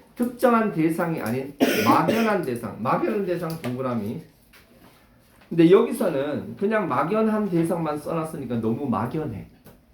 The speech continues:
사실은 위에 나온 명사에서 따와야지.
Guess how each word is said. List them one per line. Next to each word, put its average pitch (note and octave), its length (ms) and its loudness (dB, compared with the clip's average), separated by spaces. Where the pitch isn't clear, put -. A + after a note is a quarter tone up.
사실은 G3+ 600 2
위에 A#3+ 260 6
나온 E3+ 420 2
명사에서 C3+ 880 -4
따와야지. F3+ 600 -8